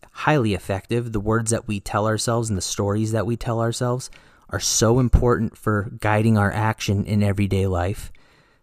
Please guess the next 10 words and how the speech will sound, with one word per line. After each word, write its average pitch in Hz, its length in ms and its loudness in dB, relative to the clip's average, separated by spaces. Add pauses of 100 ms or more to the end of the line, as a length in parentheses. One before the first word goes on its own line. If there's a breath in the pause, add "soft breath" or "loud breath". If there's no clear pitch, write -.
(200 soft breath)
There 117 160 4
is 101 120 0
no 110 240 4
way 110 340 2 (280 soft breath)
that 101 100 -2
we 110 120 0
can 117 160 0
ignore 101 580 2 (100)
the 104 100 -2
benefits 101 800 -2